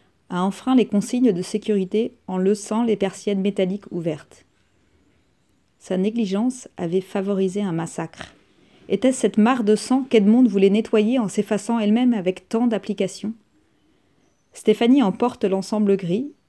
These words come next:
et la pile de livres. Elle demandera à ce qu'elle soit enterrée avec sa voisine.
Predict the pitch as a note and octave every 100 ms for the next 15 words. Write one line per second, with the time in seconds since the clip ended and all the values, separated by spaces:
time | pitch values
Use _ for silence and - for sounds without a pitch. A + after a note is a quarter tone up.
0 | - F3+ F3 - G#3+ F3+ E3 D#3 E3 -
1 | _ _ _ _ _ _ _ _ _ _
2 | _ - F#3 G3 G#3 G3+ G3+ A#3+ A3+ -
3 | F3+ - F#3+ F#3 G3+ G3+ G3+ F3 - F3+
4 | F3 F3 E3 F#3+ A3